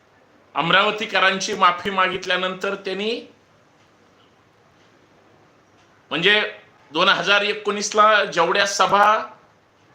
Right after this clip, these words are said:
म्हणजे पाच वर्षात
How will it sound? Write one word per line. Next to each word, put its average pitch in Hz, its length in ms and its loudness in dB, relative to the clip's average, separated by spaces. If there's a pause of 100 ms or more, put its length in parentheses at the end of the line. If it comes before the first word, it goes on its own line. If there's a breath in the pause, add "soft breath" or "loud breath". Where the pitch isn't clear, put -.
(1700)
म्हणजे 151 200 -6
पाच 185 380 0
वर्षात 214 400 0